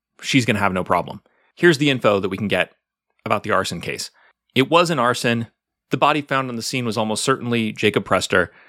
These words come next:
although it says there weren't enough remains left to run tests on. I was saying earlier, I thought that, like, the jawbones, if they pl-, if the characters planted their jawbones in a crash to fake their death,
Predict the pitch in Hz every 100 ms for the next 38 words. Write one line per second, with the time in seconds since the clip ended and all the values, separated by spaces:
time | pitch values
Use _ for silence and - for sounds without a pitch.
0 | _ _ _ - 139 131 151 120 120 123
1 | 117 107 113 101 95 87 90 85 - -
2 | _ - 95 87 - 87 - 113 131 -
3 | - - _ _ - 208 190 202 170 175
4 | 170 175 143 143 143 127 110 107 98 101
5 | 107 107 107 104 - 85 - - - 135
6 | 127 - 131 127 117 104 92 95 110 113
7 | 110 95 - 95 98 - - 101 104 90
8 | 90 98